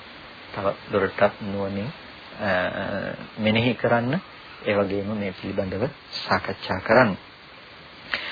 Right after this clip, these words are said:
හොඳයි, කල්ප-, කල්පනා කරගන්න අද දවසේදී මේ විදිහට සද්ධර්ම ශ්‍රවණය කරලා යෝනිසෝ මනසිකාරාදී පවත්තලා බොහොම වටිනා කුසලයක් හැමදිනම සිද්ධ කරගත්තා. මේ සිද්ධ කරගත්ත සියලු කුසල ධර්මයෝ අපි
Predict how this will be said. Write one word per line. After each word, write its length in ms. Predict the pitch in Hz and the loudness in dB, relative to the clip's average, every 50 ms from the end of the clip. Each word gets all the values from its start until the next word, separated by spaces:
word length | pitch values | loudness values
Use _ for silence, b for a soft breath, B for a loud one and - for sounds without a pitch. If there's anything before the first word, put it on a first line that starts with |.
| B B B B B B B - - - - - | B B B B B B B -18 -18 -18 -18 -16
හොඳයි, 320 | - - 139 127 131 131 120 | -2 2 6 8 8 8 8
කල්ප-, 460 | - 123 110 110 - - - - - | 6 6 4 4 2 0 -6 -8 -6
කල්පනා 500 | - - 113 104 101 - 104 101 98 101 | 2 6 6 6 6 6 2 0 0 0
කරගන්න 480 | 101 - 104 110 101 104 104 101 107 107 | 0 0 0 0 2 0 0 0 0 0
අද 140 | 110 104 104 | 0 0 2
දවසේදී 640 | 98 101 101 101 101 - - 110 101 98 107 113 123 | 4 4 4 4 4 2 0 0 0 0 0 -2 0
මේ 180 | 123 113 104 | 0 0 0
විදිහට 360 | 104 98 95 107 110 110 - 113 | 0 0 0 -2 -2 -2 -6 -6
සද්ධර්ම 480 | - - 104 101 98 104 107 110 107 107 104 | -2 -2 -2 -2 -2 -2 -2 -2 0 0 0
ශ්‍රවණය 460 | - - - 107 101 101 101 101 101 101 | 0 0 0 2 2 2 0 0 -2 -2
කරලා 360 | - - 107 101 101 101 104 | -4 -2 -2 0 2 2 4
යෝනිසෝ 460 | 117 110 104 101 101 101 - - 107 | 4 4 4 2 2 0 0 0 0
මනසිකාරාදී 920 | 101 104 101 104 101 - - - 110 104 101 101 101 98 95 95 101 98 98 | 0 0 0 -2 -2 -4 -4 -2 -2 0 2 2 2 0 0 -2 -4 -6 -6
පවත්තලා 580 | - - 101 101 104 - - - 104 104 107 | -6 -4 -4 -4 -4 -6 -6 -2 0 0 0
බොහොම 240 | 113 107 98 101 101 107 104 - | 0 0 -4 -4 -4 -6 -6 -2
වටිනා 460 | - 113 104 - 113 101 101 98 101 | -2 -2 -2 0 0 0 0 0 0
කුසලයක් 600 | - - 98 - 101 98 95 95 98 - - - | -2 -4 -4 -4 0 2 2 2 2 0 -2 -8
හැමදිනම 540 | - 104 101 92 92 92 95 95 95 95 95 | -6 -6 -6 -4 -4 -4 -4 -4 -4 -4 -6
සිද්ධ 260 | - - 92 - 95 | -8 -8 -8 -8 -8
කරගත්තා. 600 | - - - 101 95 98 95 - - - 123 131 - B B B B B B B B B | -8 -8 -8 -4 -4 -4 -4 -4 -6 -6 -6 -6 -6 B B B B B B B B B
මේ 160 | - 120 113 | 0 2 2
සිද්ධ 280 | - - 113 101 113 107 | 2 2 0 0 0 0
කරගත්ත 460 | - 110 104 98 104 101 98 - - 120 | 0 0 0 2 2 2 0 0 -4 -4
සියලු 320 | 110 - - 104 98 98 | -4 0 0 0 0 0
කුසල 260 | - 104 98 - 110 98 | -2 -4 -6 -4 -2 -2
ධර්මයෝ 540 | 90 92 87 87 95 92 95 95 95 98 107 117 | -2 -2 -4 -4 -4 -2 -2 -2 -2 -2 -4 -4
අපි 260 | 107 98 - - 101 | -6 -8 -6 -6 -6